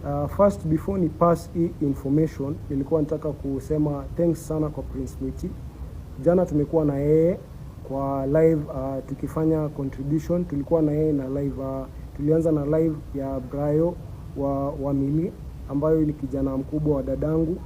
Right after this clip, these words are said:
mwenye amepass, ikaangushwa. Tukaingia kwa live ya dadangu pia, ikaangushwa.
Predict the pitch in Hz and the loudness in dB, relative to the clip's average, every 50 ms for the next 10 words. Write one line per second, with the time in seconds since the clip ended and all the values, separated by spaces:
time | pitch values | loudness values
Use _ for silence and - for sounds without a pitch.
0 | - - 135 131 131 135 135 135 139 - - - - 127 135 131 123 - 160 185 | -10 -8 -4 -2 -2 0 0 -2 -4 -6 -8 -8 -6 -4 -4 -4 -2 0 0 0
1 | 208 - - - - - - - - - - - - - - - - - 143 139 | 0 0 -4 -12 -12 -14 -14 -12 -12 -12 -12 -12 -12 -14 -14 -12 -10 -6 -4 -4
2 | - - 143 147 143 143 139 151 165 151 - 175 180 - - - - - - 135 | -2 0 0 0 2 0 2 0 -2 -2 0 -2 -2 -2 -2 -6 -12 -10 -10 -8
3 | - - 139 143 147 156 185 180 - 156 151 160 170 175 180 165 147 147 135 135 | -4 -2 0 2 4 4 4 2 2 0 2 4 6 6 6 6 4 2 -2 -2
4 | 135 135 147 156 160 165 165 156 147 - - 160 165 180 175 - - - - - | -2 0 0 2 2 2 2 2 0 2 4 4 4 4 2 0 -12 -14 -12 -14
5 | - - 139 131 - - 135 139 135 135 139 156 - - 135 135 139 139 143 165 | -12 -8 -8 -8 -4 -2 -2 -2 0 -2 -4 -4 -6 -6 -4 -2 -2 0 0 0
6 | 156 - - 185 190 180 | 0 2 0 0 0 0